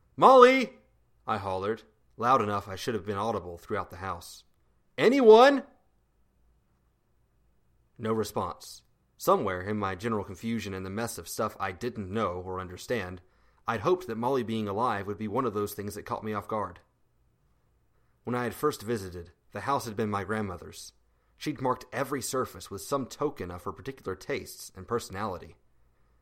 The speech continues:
Molly, it seemed, had been systematically dismantling those touches.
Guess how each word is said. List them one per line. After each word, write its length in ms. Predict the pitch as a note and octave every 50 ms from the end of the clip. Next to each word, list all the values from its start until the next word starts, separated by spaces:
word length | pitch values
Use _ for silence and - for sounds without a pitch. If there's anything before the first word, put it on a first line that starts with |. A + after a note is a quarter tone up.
| _ _
Molly, 480 | - G#2 A2+ B2 B2 G2 F2 F2 F2 F#2
it 120 | G2 -
seemed, 340 | - - F2+ F2 F2+ F#2+ - - _ _ _ _ _
had 160 | - B2+ A#2+
been 100 | A2 B2
systematically 680 | A2+ - - F3+ - - A#2+ B2 B2 B2+ A2+ - G#2 G#2
dismantling 800 | F#2 F#2 - - - G2+ G#2 A2+ A#2 G#2 - F2 F2+ E2+ E2+ F2
those 180 | F2+ F2+ F2 -
touches. 520 | - A2 F#2+ - - D#2+ - - - -